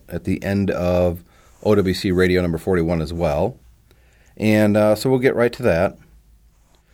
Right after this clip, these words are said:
Uh, this will be my last O W C Radio.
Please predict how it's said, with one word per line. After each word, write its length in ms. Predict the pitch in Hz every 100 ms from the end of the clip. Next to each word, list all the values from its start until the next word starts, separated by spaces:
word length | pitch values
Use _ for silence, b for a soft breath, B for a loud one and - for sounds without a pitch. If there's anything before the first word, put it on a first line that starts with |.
| _
Uh, 160 | - 101
this 260 | 120 143 156
will 80 |
be 160 | 131 139
my 180 | 131 123
last 640 | 113 110 110 131 - - -
O 120 | 101
W 200 | 104 110
C 200 | 120 160
Radio. 580 | 156 92 73 71 87 147